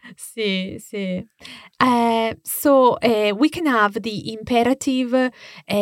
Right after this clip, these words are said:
with the reflexive pronouns.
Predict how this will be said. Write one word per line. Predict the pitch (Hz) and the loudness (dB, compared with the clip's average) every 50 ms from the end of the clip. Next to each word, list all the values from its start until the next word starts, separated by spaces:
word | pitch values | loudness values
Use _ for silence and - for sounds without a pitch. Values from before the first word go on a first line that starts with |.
| 202 202 165 | 2 2 2
with | 208 208 202 233 220 185 | 0 0 0 -2 0 0
the | 190 220 | 0 0
reflexive | 208 202 - - 214 196 208 - - - - 214 202 196 180 196 190 - - | 0 -2 -2 -2 -2 -2 -2 -4 -8 -8 -4 -4 -4 -2 0 0 -2 -2 -2
pronouns. | - 185 175 190 240 294 320 359 392 427 403 - - | -4 -2 -2 0 0 0 0 0 0 -2 -4 -4 -2